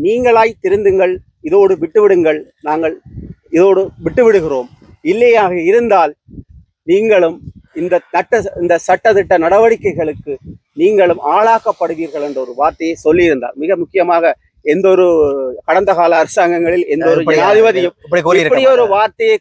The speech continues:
Speaker 1: கூறியிருக்கவில்லை. ஏனென்றால், "நீங்களாய் திருந்துங்கள், நீங்களாய் திருந்தாவிட்டால் நாங்களாய் திருந்த வேண்டி வரும்" என்றதுதான் அது இன்றைய அர்த்தம் என்று நான் நினைக்கின்றேன். அப்படி ஒரு ஜனாதிபதி இதுவரைக்கும் எந்த ஒரு இடத்திலும்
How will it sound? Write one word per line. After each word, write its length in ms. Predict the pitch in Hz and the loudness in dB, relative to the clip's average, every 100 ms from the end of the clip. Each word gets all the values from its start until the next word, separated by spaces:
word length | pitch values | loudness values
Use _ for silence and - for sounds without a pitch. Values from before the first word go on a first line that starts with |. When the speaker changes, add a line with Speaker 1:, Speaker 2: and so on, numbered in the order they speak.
| - | 0
Speaker 1:
கூறியிருக்கவில்லை. 720 | 208 226 202 190 175 156 127 | 0 2 0 0 -2 -4 -6
ஏனென்றால், 360 | 143 170 170 156 - _ | -6 -8 -6 -8 -10 _
"நீங்களாய் 460 | 165 202 202 220 226 - | -2 2 4 2 0 -4
திருந்துங்கள், 560 | 202 214 226 240 254 - _ _ | -6 -2 -2 0 -2 -6 _ _
நீங்களாய் 420 | 160 185 202 202 190 - | -4 0 2 2 0 -2
திருந்தாவிட்டால் 920 | 202 262 285 262 220 185 170 156 - _ _ _ | 0 2 4 4 2 -2 0 0 -2 _ _ _
நாங்களாய் 540 | 151 196 254 247 214 208 - | -2 -2 2 2 2 0 -2
திருந்த 340 | 180 214 220 | -2 0 0
வேண்டி 260 | 180 170 170 | 0 -2 0
வரும்" 320 | 165 226 254 | 2 2 0
என்றதுதான் 440 | 170 156 160 156 196 | -8 -4 -2 0 0
அது 200 | 151 143 | -2 -4
இன்றைய 260 | 135 127 | -6 -6
அர்த்தம் 300 | 135 - 185 | -6 -2 -2
என்று 140 | 165 156 | -2 -4
நான் 160 | 147 | -6
நினைக்கின்றேன். 520 | 135 170 151 131 127 _ _ _ | -4 -4 -4 -10 -12 _ _ _
அப்படி 380 | 165 - 240 247 | -4 -2 0 2
ஒரு 380 | 247 233 226 170 | 4 4 0 -2
ஜனாதிபதி 680 | 170 220 233 220 196 180 185 | -2 0 0 -2 -4 -4 -8
இதுவரைக்கும் 600 | 160 208 202 180 - 156 _ _ _ _ _ _ _ | -6 -2 0 -2 -8 -12 _ _ _ _ _ _ _
எந்த 320 | 165 226 254 | -2 2 2
ஒரு 160 | 233 | 2
இடத்திலும் 460 | 220 185 170 170 190 | 0 -2 -6 -10 -10